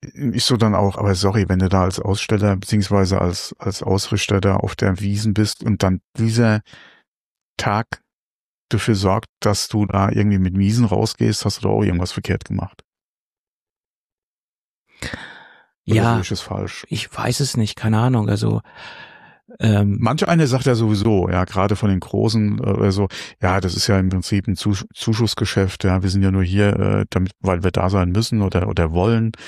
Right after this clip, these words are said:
Speaker 1: ähm, und unterm Strich bleibt da groß nichts hängen. Äh, würde ich mal stark bezweifeln.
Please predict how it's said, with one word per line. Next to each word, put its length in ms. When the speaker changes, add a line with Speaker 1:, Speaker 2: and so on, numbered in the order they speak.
Speaker 1:
ähm, 540
und 260
unterm 320
Strich 280
bleibt 260
da 40
groß 220
nichts 160
hängen. 320
Äh, 580
würde 420
ich 220
mal 140
stark 360
bezweifeln. 800